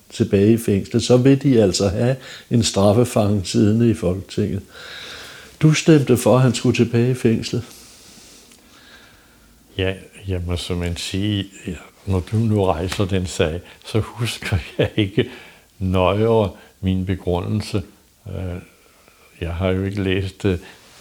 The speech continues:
Speaker 2: de ting, som jeg kan høre, du har læst der. Øh, så, øh, nu begynder der at komme noget frem i mine erindring. Og det er rigtigt, at, øh, det var sådan,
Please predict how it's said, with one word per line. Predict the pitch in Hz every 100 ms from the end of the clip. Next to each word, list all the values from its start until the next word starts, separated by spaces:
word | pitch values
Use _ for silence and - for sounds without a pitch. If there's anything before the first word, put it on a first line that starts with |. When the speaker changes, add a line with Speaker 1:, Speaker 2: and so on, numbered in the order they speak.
| - - -
Speaker 2:
de | 95
ting, | - 104 104
som | - 95
jeg | 90
kan | 87 95
høre, | 98 98
du | 98 104 104
har | 107
læst | 95 90 95 -
der. | 90 92 107 - - - - _ -
Øh, | 92 87 87 90 _ _ - - _ -
så, | - - - 95 92 92 - - _ _ - -
øh, | 92 90 98 - - _
nu | 101
begynder | 95 101 104 101
der | 95 92
at | 92 85 90 87 - _ _
komme | - 95 98
noget | 95 90
frem | 98 101 107
i |
mine | 104 95 90
erindring. | 87 82 90 101 101 - _ _ _ _ _ -
Og | -
det | 104
er | 95
rigtigt, | 95 - 139 139
at, | 107 95 - 104
øh, | 92 85 _ _ _ _ _ _ _ _ _ _ _ _ _ _ _ _ -
det | 95
var | 98
sådan, | 95 110 101 107